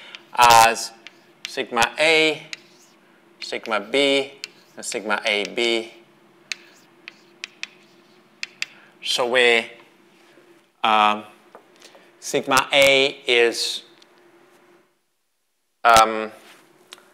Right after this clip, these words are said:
the two times two covariance matrix of mode A, and this is the two times two covariance matrix of mode B, and, and, and this is where the correlations are. Yeah?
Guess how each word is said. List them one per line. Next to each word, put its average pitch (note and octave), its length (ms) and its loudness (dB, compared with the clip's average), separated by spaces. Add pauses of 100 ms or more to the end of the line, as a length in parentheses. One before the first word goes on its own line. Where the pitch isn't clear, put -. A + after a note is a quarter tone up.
(180)
the C3 120 -12
two - 160 -4
times C#3+ 320 -6
two C#3+ 260 0
covariance C3+ 460 -4
matrix A#2+ 400 -6
of G2 100 -10
mode A#2 380 -6
A, F#3 340 2 (840)
and A#2+ 120 -6
this A#2+ 100 -4
is A#2 100 -6
the A#2+ 80 -4
two C3+ 140 -8
times B2 260 -10
two A#2+ 120 -10
covariance A2+ 360 -4
matrix A2 300 -10
of A2 120 -10
mode G#2+ 280 -10
B, F3 300 2
and, A#2 240 -10 (120)
and, A#2 300 -8
and A#2 220 -8
this B2 120 -6
is G#2+ 140 -10
where G#2+ 140 -2
the G2+ 80 -8
correlations G2+ 580 -8
are. F2 200 -6 (680)
Yeah? A#2+ 160 -4